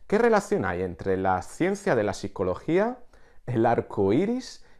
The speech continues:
y los unicornios? Hay un elemento común que vas a descubrir y te lo voy a contar más adelante, pero sobre todo vamos al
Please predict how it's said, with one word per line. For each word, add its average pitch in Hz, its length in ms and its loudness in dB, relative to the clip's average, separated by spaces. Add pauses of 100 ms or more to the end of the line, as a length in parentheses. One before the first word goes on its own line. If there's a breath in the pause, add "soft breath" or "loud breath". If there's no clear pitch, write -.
(140)
y 135 60 4
los 131 300 4
unicornios? 95 800 0 (280 soft breath)
Hay 196 180 6
un 202 140 8
elemento 127 680 8
común 117 400 2
que 104 180 2
vas 117 260 6
a 113 80 6
descubrir 110 640 4
y 110 80 0
te 110 120 4
lo 104 120 8
voy 117 160 10
a 110 120 6
contar 101 460 2
más 107 280 -2
adelante, 123 680 2 (360 loud breath)
pero 156 160 6
sobre 147 220 6
todo 202 240 10
vamos 196 600 2
al 143 400 6